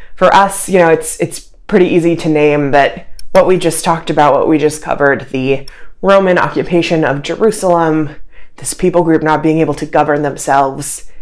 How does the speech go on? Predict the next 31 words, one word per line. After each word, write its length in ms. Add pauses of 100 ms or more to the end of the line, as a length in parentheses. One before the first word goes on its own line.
(720)
is 240
something 720
that 200
needs 300
to 80
be 140
lamented, 560 (200)
something 300
that 100
needs 320
to 80
be 80
named 640
as 160
wrong. 580 (1000)
And 100
if 140
we 100
look 320 (280)
in 180
this 180
passage, 760 (920)
you 80
know, 300
Simeon 440
knows 380
what 140
he 260
is 140
hoping 360
for. 420